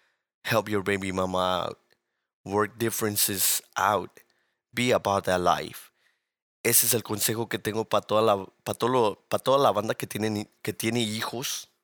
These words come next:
que dicen que son, eh,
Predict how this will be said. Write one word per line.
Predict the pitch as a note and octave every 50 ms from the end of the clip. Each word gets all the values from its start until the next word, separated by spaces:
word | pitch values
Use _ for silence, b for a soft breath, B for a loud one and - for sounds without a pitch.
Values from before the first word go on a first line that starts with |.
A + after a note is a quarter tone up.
| _ _ _ _ _ _ _
que | - - G#2
dicen | G2+ F#2+ - A#2+ G#2+
que | - - G2+ F#2+ F#2+ G2 F#2+
son, | - - A2 G#2 G#2 G#2 G#2 G#2 G#2 G2+ G2+ G2 F#2+ F#2 A#2 - _ _ b b b b b b b b b b b b b b _ _ _ _ _ _ _ -
eh, | - G2+ G2 F#2 F2+ F2+ F2+ F2+ F2+ F2+ F2+ F2 F2+